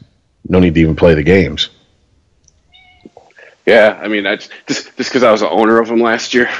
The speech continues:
Speaker 2: But, I mean, he, he was one of the lone bright spots on the, uh, the New Orleans offense last year.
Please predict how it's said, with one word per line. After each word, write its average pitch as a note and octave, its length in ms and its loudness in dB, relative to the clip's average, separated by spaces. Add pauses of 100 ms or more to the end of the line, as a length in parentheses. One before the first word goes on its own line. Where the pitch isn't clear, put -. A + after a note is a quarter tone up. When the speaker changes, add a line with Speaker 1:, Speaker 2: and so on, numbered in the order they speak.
(520)
Speaker 2:
But, A2 220 0
I G#2+ 80 -4
mean, G#2+ 220 -6
he, C3+ 280 -4 (200)
he E3 100 2
was E3 220 2
one D#3+ 120 2
of D#3 100 -2
the C#3+ 80 -2
lone D3 360 0
bright C#3 260 -2
spots B2 520 -4
on A2 340 -8
the, G#2+ 240 -4
uh, G2+ 220 -4
the G2 120 -16
New A2+ 160 -2
Orleans A2+ 420 -2
offense F#2+ 500 -4
last E2+ 340 -6
year. F2+ 180 -8